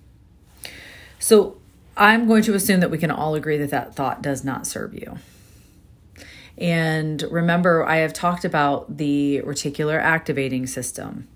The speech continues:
It's basically the R A S, which is the filter that we see the world through. And it's what we focus on. And unfortunately, guys, you don't see things as they, oh, I should say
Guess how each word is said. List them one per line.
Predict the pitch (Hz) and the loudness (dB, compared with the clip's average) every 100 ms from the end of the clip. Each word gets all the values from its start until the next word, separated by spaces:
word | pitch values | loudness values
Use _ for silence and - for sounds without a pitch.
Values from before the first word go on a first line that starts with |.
| - - - - - - | -20 -20 -20 -20 -20 -18
It's | - 156 | -12 -10
basically | 156 151 147 151 - 180 190 190 196 - | -6 0 0 0 -2 -2 0 2 2 0
the | 202 - | -6 -6
R | 147 147 | -2 2
A | 180 214 | 4 4
S, | 175 156 - | 4 2 0
which | 160 - | -6 -6
is | 156 | -6
the | 170 | -6
filter | - - 151 147 175 175 | -6 -2 -2 0 0 0
that | 175 180 151 | 0 -2 -2
we | 151 156 | -4 -4
see | 160 - 147 | -4 -4 -4
the | 147 | -2
world | 139 151 147 135 | -2 -2 -2 -2
through. | - 98 82 - - - - - - - - - - - - - - - - - - | -6 -10 -10 -12 -18 -20 -20 -20 -20 -20 -20 -20 -20 -20 -20 -20 -20 -20 -20 -20 -12
And | 147 | -4
it's | 143 143 - | -4 -4 -8
what | 143 135 147 - | -6 0 0 0
we | 175 | 0
focus | 175 190 185 143 127 | 2 2 2 -2 -2
on. | 92 - - - - - - - - - | -6 -8 -12 -16 -20 -20 -20 -20 -20 -4
And | 165 165 - - - - - - _ - - - - - | 0 0 -2 -12 -20 -20 -20 -20 _ -20 -20 -20 -10 -2
unfortunately, | 175 - 196 208 180 156 | -2 0 0 0 -2 -2
guys, | 160 156 156 151 | 2 2 2 2
you | 196 | 2
don't | 220 226 220 | 2 2 0
see | - - 165 151 160 180 | -4 -2 0 0 2 0
things | - 165 165 170 170 - | 0 0 0 0 -2 -2
as | 143 147 151 | -2 0 -2
they, | 151 | -4
oh, | 139 - | -6 -6
I | 127 | -8
should | - 127 | -8 -10
say | - 120 113 | -8 -10 -10